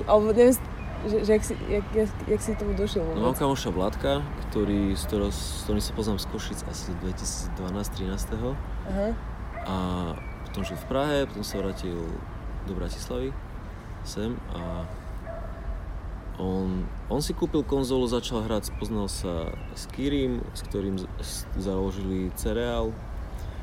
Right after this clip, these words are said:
Speaker 2: a začali robiť party a proste ja som s nimi felil a zistil som, že vlastne mňa to baví tiež hrať, dávať dokopy. Jaj.
Speaker 1: Jaj, no vlastne som sa ťa pýtala na ten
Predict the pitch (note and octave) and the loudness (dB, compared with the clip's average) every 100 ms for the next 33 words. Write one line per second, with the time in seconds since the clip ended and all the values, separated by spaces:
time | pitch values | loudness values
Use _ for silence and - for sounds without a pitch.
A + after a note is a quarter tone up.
0 | - - F2 F2+ - G2+ F2+ E2+ E2 G2+ | -8 -6 -4 -4 -2 0 0 -2 -2 0
1 | A2 A2+ - G#2 G2 F2 E2 D#2 - - | 0 0 0 0 2 0 -2 -4 -6 -8
2 | F2+ - F2 - F#2 F2+ E2 - - - | -6 -6 -4 -4 -4 -4 -4 -6 -6 -4
3 | - - - - - G2 F#2+ - A#2+ B2+ | -2 2 6 6 8 6 4 4 6 6
4 | A#2 F#2 F#2 F2+ - - - G2+ - - | 6 6 4 2 2 0 0 0 0 0
5 | - F#2+ F2+ - G2+ F#2+ G#2+ G#2+ C#3 F#2 | 2 4 4 4 2 2 2 4 2 2
6 | A2 F#2+ G2 G2 G2 - - G2 F#2 - | 0 -2 2 2 2 -2 -2 -2 2 4
7 | - - A3+ - - - - - - - | 4 4 2 0 -4 -4 -4 -6 -4 -2
8 | - - - - - - - - - - | -2 -2 -4 -4 -4 -6 -6 -6 -6 -6
9 | - - - - - - - - - - | -8 -8 -8 -8 -8 -8 -8 -8 -8 -8
10 | - - - - - - - - - C3 | -8 -8 -6 -6 -8 -8 -8 -8 -4 2
11 | A#2 A#2+ - - - - - - - A3 | 6 8 6 4 -8 -8 -8 -8 2 6
12 | G#3+ G3+ G3 G3+ G3 G3+ G3+ F#3+ F#3+ G3 | 6 6 4 4 2 2 2 2 2 2
13 | G3 G3 G3 | 4 4 4